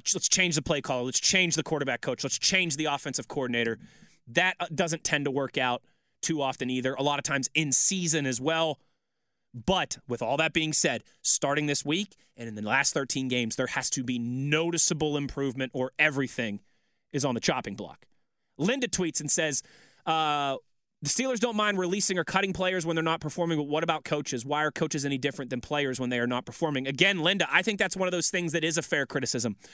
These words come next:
The most dangerous words for any business are, "That's the way we've always done things." You got to adapt or die. You, you, you have to continuously be evolving in any profession,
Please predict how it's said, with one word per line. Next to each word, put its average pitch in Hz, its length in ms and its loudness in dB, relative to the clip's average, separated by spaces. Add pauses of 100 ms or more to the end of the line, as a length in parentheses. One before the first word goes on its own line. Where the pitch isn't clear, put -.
(160)
The 160 60 -2
most 160 240 0
dangerous 196 400 4
words 196 260 0
for 185 160 0
any 190 140 2
business 156 420 2
are, 135 140 0 (220)
"That's 156 260 2
the 190 80 2
way 175 140 2
we've 170 160 0
always 165 240 2
done 135 220 -2
things." - 360 -10 (2000)
You 170 160 -2
got 180 220 2
to 196 100 2
adapt 180 360 2
or 170 60 2
die. 147 240 2
You, 127 260 -4 (100)
you, 185 220 -4
you 165 180 -2
have 208 320 4
to 196 140 -2
continuously 180 840 0
be 160 180 0
evolving 139 640 0 (300)
in 156 200 0
any 202 240 4
profession, 165 680 0